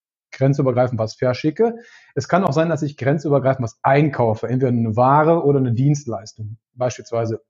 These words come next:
ein Blog oder irgendwas anderes, ja, wo ich einen Reverse Charge hinterher mit einkaufe. Sobald ich sowas habe, muss ich einfach vorsichtig sein.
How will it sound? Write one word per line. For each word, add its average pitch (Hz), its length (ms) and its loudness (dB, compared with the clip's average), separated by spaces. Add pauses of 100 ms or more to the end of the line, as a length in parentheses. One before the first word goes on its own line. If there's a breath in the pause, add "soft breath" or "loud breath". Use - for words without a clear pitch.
(120)
ein 131 160 4
Blog 123 400 0
oder 127 240 -2
irgendwas 120 340 -2
anderes, - 380 -20
ja, 135 160 -4 (380 soft breath)
wo 135 80 4
ich 131 100 0
einen 131 100 2
Reverse 127 400 2
Charge 123 360 0
hinterher 110 260 -4
mit 104 160 -8
einkaufe. 101 540 -14
Sobald 175 320 0
ich 190 60 -6
sowas 170 340 0
habe, 180 300 2
muss 165 180 -4
ich 151 120 -6
einfach 139 220 -4
vorsichtig 113 480 -6
sein. 90 200 -14